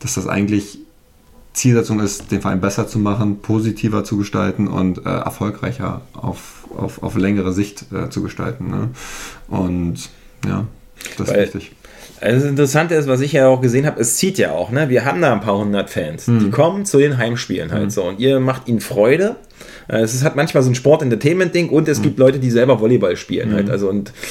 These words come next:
Speaker 2: das ist ja so ein bisschen, äh, wenn man jetzt, und jetzt feilt man ja ein bisschen am Image halt.
Speaker 1: Mhm.
Speaker 2: Und wenn man weggeht von dem, „Ich zahl hier Eintritt, jetzt tanzt mal für mich“
Speaker 1: Mhm.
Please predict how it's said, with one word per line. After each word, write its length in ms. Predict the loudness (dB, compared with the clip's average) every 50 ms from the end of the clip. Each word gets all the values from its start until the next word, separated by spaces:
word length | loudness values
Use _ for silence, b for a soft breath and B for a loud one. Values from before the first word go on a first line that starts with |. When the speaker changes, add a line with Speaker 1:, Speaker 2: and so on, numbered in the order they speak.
| B B B -2
Speaker 2:
das 80 | 0 2
ist 20 | 4
ja 80 | 4 6
so 100 | 6 6
ein 80 | 6
bisschen, 500 | 6 4 4 4 4 4 4 2 0 0 0
äh, 200 | 2 2 2 4
wenn 100 | 2 2
man 120 | 2 2 2
jetzt, 340 | 2 2 0 -2 -8 -4 0
und 80 | 2
jetzt 220 | 2 2 2 -2 -10 -14 -16 -14 -6
feilt 320 | -2 2 4 4 2 2 0
man 120 | 0 2
ja 80 | 4 4
ein 80 | 4
bisschen 200 | 4 4 2 2 2
am 120 | 2 4
Image 400 | 4 6 8 8 6 4 2 0
halt. 220 | 0 0 2 2
Speaker 1:
Mhm. 260 | 2 2 2 2 0 -4 B B -2
Speaker 2:
Und 140 | 0 2 4
wenn 100 | 4 4
man 220 | 4 2 4 2
weggeht 340 | 2 2 2 0 0 0 2
von 160 | 2 2 4
dem, 200 | 4 4 4 2
„Ich 140 | 0 -2 0
zahl 180 | 0 2 4 4
hier 140 | 4 2 2
Eintritt, 400 | 0 0 0 0 0 0 0 0
jetzt 300 | 0 -2 -2 -6 -4 -2
tanzt 260 | -2 -2 -2 -2 -4
mal 120 | -4 -4 -2
für 100 | -2 -2
mich“ 140 | 0 2
Speaker 1:
Mhm. 40 | 2